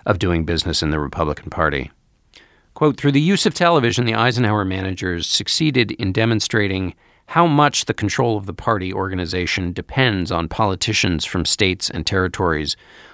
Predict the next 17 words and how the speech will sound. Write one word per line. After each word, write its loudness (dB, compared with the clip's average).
where 0
the -4
Republicans -4
are -2
not, 0
in -8
fact, -6
a -10
political -6
party -2
at -6
all. 0
There's 0
been 4
a 2
devastating 2
exposure -2